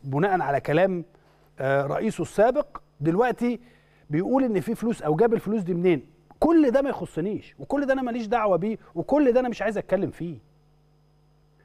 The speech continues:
ف-، وما أعتقدش إن في أهلاوي شاغل باله بمثل هذه الأمور. يعني هل أنا من الممكن إن أنا أشغل بالي كراجل أهلاوي، يعني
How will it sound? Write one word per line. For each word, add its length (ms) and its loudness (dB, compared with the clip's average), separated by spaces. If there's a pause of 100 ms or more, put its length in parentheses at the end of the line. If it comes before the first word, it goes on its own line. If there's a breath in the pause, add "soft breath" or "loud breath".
(680 soft breath)
ف-، 460 0 (460)
وما 160 2
أعتقدش 460 -4
إن 140 -4
في 200 -8
أهلاوي 520 0 (240 soft breath)
شاغل 340 0
باله 260 4
بمثل 380 -2
هذه 300 -6
الأمور. 400 -8 (1800 soft breath)
يعني 400 2 (800)
هل 200 0
أنا 140 2
من 180 0
الممكن 440 0
إن 160 0
أنا 120 4
أشغل 240 0
بالي 200 0
كراجل 320 0
أهلاوي، 320 2
يعني 180 -6